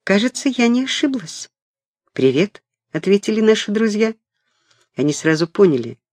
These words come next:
кто к ним пожаловал. Такая длинная шея могла принадлежать только одному зверю — жирафе. "Меня зовут Анюта", сказала гостья.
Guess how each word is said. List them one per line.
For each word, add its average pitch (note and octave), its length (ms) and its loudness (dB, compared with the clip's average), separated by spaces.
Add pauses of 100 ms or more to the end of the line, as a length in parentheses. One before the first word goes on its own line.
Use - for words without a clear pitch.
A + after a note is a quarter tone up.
кто - 200 -2
к - 120 -6
ним B2 140 0
пожаловал. B2 520 -4 (760)
Такая C3 360 2
длинная C3 520 4
шея G#3 380 0
могла C3 340 0
принадлежать B2+ 800 -2 (640)
только B3+ 480 2
одному E3+ 720 4
зверю — C3 580 2 (680)
жирафе. B2 840 -2 (1500)
"Меня B3 280 6
зовут A#3 340 2
Анюта", E3+ 600 2
сказала D#3 460 -2
гостья. D#3 460 -4